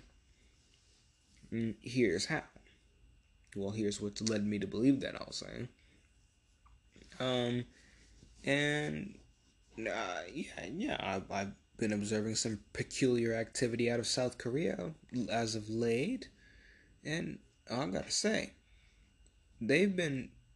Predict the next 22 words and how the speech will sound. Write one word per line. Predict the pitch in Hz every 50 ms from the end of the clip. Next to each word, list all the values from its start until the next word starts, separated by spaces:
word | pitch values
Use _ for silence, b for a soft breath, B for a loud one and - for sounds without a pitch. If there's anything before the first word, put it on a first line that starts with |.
| - _ _ _ _ _ _ - - - - - - - - _ - - - - - - -
they've | 120 127 151 185 196
been | 190 139 123
talking | - 175 180 190 185 180 151
the | 120 107
talk, | 104 101 165 214 240 - - - - - - - b b b b b b b b b -
with | 123 117 107 117
regards | 117 107 110 117 113 110 104 101 - -
to | - - 127 117 113 104
the | - 107 104 107 117 113
alliance | 107 104 104 110 117 127 127 117 107 110 -
between | - - - - 123 110 110
them | 110 104 101
and | 101 101
the | 98
United | 98 98 98 92 92 - -
States, | - - - 185 190 - - 196 175 165 - - - - - - - b b b b b b b b b b _ - - - - - - - - -
but | 147 139 131 123 120 113 110 110 113 117 131 - - _ - - _ - - _ _ _ _ _ -
when | 123 117 113 117 113 113
you | 110 113
look | 113 127 139 139 139
at | 117 - - - - - - - - -
actions, | - - 175 185 196 - - - - - - - - - - 52 - - - - 139 139 - - -